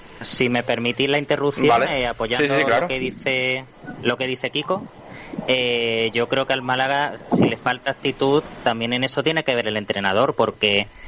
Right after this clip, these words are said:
Speaker 1: pienso yo, un equipo que se está jugando la, la permanencia, cometió ayer cuatro faltas, como es el Málaga,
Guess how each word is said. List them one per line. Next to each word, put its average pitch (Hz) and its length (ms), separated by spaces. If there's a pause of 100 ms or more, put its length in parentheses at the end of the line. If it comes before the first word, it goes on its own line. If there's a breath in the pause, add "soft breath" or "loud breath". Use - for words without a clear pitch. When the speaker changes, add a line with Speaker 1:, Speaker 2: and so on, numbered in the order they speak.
(240 loud breath)
Speaker 1:
pienso 127 320
yo, 107 200 (320)
un 127 160
equipo 135 320
que 101 100
se 104 120
está 110 160
jugando 123 440
la, 120 400
la 117 140
permanencia, 120 680 (480 loud breath)
cometió 113 400
ayer 127 320 (220)
cuatro 123 360
faltas, 147 600
como 101 240
es 104 100
el 110 100
Málaga, 123 400